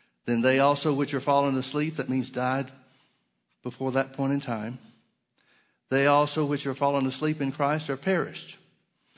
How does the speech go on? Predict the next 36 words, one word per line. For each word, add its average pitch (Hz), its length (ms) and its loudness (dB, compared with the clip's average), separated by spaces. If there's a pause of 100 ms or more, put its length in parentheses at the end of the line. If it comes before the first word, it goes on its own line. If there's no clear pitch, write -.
(300)
If 151 180 -2
in 151 160 4
this 196 260 2
life 185 320 0
only 170 340 2
we 139 200 -2
have 135 200 0
hope 160 240 0
in 143 140 -2
Christ, 127 500 -2
we 135 140 -4
are 127 140 0
of 117 120 -2
all 151 220 0
men 131 280 -2
most 135 300 -6
miserable. 95 560 -12 (2500)
I 139 40 -8
want 156 180 -10
you 160 40 -8
to 160 60 -4
notice 151 220 -8
what 139 80 -4
he 131 60 -6
says. 143 480 -8 (1000)
He 127 60 -4
says 131 200 -2
the 123 80 -4
real 139 220 0
joy 135 300 -2
of 120 100 -6
Christianity 127 600 -4
is 107 140 -4
in 113 100 -4
the 107 80 -4
resurrection. 101 600 -10